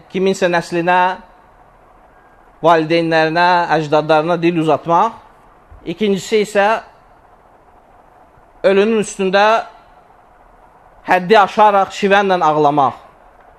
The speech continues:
qışqırma-, qışqıraraq ağlamaq. Yəni Peyğəmbər sallallahu əleyhi və səlləm bizə xəbər verir ki, insanlarda, yəni bu ümmətdə cahiliyyədən iki dənə şey qalacaq. Və bu, bu iki dənə şey kufrdur.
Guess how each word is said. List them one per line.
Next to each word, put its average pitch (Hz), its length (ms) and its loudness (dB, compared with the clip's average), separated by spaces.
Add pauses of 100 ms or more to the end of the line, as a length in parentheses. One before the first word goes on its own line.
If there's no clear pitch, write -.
(160)
qışqırma-, 156 520 -4
qışqıraraq 165 600 0
ağlamaq. 131 440 -2 (1300)
Yəni 233 300 2
Peyğəmbər 226 340 2
sallallahu 233 220 0
əleyhi 226 80 -4
və 254 60 4
səlləm 240 420 2
bizə 208 220 0
xəbər 226 320 2
verir 233 260 0
ki, 254 140 0 (280)
insanlarda, 214 640 0 (220)
yəni 185 240 -2
bu 226 160 2
ümmətdə 202 460 0 (720)
cahiliyyədən 226 800 2
iki 240 160 -4
dənə 214 240 0
şey 220 180 0
qalacaq. 117 460 0 (640)
Və 165 160 4
bu, 254 140 0 (240)
bu 247 120 2
iki 254 220 -2
dənə 233 240 0
şey 254 320 0 (560)
kufrdur. 170 540 0